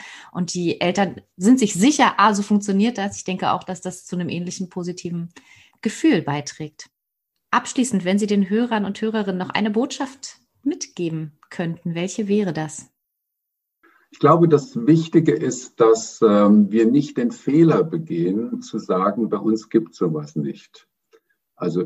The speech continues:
Speaker 2: in unserer Einrichtung läuft alles gut.“ Äh, das kann so gar nicht sein. Also wir haben vielleicht das Glück, dass schwere Fehlverhaltensweisen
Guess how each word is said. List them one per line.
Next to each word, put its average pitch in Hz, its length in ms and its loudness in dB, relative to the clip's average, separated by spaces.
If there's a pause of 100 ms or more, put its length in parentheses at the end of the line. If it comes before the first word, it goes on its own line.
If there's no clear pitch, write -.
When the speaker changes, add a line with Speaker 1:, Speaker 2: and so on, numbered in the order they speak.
(100)
Speaker 2:
in 98 160 0
unserer 95 300 -2
Einrichtung 90 720 0
läuft 90 320 4
alles 92 320 -2
gut.“ - 640 2
Äh, 92 260 2
das - 380 -2
kann 151 480 4
so 123 400 0
gar 98 240 -2
nicht 101 300 -2
sein. 80 440 -2
Also 85 300 -6
wir 92 460 0
haben 104 260 0
vielleicht - 380 2
das - 200 0
Glück, - 440 0 (180)
dass - 140 0
schwere 120 340 4
Fehlverhaltensweisen 151 1300 0